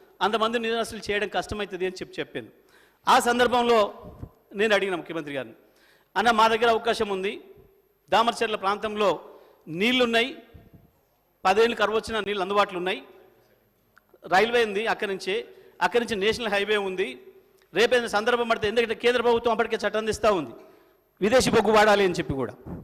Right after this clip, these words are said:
ఇందులో ప్రధానమైనది అధ్యక్ష, వారికి తెలిసే చెప్పినో తెలియక చెప్పినో తెలుసని అనుకుంటున్నాను నేను, కానీ బొగ్గు అలాట్‌మెంట్ అనేది పూర్తిగా కేంద్ర ప్రభుత్వం చేతిలో ఉన్న అధికారం. మన సింగరేణి నుంచే ఇవ్వాలని కూడా ఏం లేదు,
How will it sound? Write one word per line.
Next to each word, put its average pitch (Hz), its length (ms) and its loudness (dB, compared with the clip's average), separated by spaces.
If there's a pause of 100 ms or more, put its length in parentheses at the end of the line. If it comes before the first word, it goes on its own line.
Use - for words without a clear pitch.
(300)
ఇందులో 247 260 4
ప్రధానమైనది 240 540 4
అధ్యక్ష, 214 320 0 (920)
వారికి 190 320 -2
తెలిసే 185 260 2
చెప్పినో 214 380 0
తెలియక 202 340 -2
చెప్పినో 190 320 -2
తెలుసని 180 360 -4
అనుకుంటున్నాను 175 420 0
నేను, 156 120 2
కానీ 170 300 0 (720)
బొగ్గు 214 440 2 (500)
అలాట్‌మెంట్ 190 460 0
అనేది 165 340 -4 (680)
పూర్తిగా 226 360 -4
కేంద్ర 185 300 -6
ప్రభుత్వం 170 320 -6 (100)
చేతిలో 143 260 -6
ఉన్న 135 120 -6
అధికారం. 120 340 -12 (880)
మన 202 120 2
సింగరేణి 220 420 2
నుంచే 220 180 2
ఇవ్వాలని 190 280 2
కూడా 165 120 0
ఏం 147 120 0
లేదు, 131 200 -6